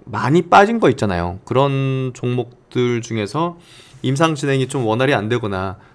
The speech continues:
드라반 임상 파이프라인 이런 것도 있는 기업들 있죠. 뭐 매드팩토라든지 뭐 제넥신이라든지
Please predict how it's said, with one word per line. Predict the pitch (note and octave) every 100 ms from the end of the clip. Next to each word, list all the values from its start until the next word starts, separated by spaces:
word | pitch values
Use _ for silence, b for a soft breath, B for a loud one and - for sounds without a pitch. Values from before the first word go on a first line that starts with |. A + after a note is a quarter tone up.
| _
드라반 | C3 D3+ F3 D#3+ C#3+ C3+ B2+ B2 A#2 A2+ -
임상 | A#2+ B2 C#3 C3 B2+ B2 A#2 A#2 B2+ - - - -
파이프라인 | - F#3+ F#3+ E3 A#2+
이런 | A2+ B2+
것도 | A2+
있는 | G#2+ A2+ B2+
기업들 | A#2 A2+ A2+
있죠. | F#2 - F#2+ G#2 E2+ B B B B B B _
뭐 | G2
매드팩토라든지 | G2+ G#2+ A#2+ - A#2+ G#2+ F#2+ - F2+ G#2+ E3+ -
뭐 | F2+
제넥신이라든지 | - G2 G2+ - G#2+ F2+ F2 E2+ F#2+ C#3+